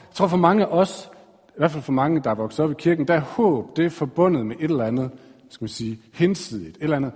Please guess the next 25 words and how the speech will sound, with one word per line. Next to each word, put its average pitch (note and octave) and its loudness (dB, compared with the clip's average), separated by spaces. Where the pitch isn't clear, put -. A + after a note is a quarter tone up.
når B2+ -4
vi A2 -6
dør D#3 0
på A#2+ -8
den A#2+ -6
anden C3+ -2
side, B2 -6
så D3 -4
håber E3+ 4
vi, F2+ -6
at A2+ -6
der A2+ -4
er A2+ 0
et G#2+ -2
liv. E3+ 0
Vi A#2+ -8
håber, D#3 0
at A2+ -10
vi A#2+ -6
skal A#2 -10
se F3+ 0
dem, C#3 0
vi C#3 -4
har A2 -6
mistet. A2 -8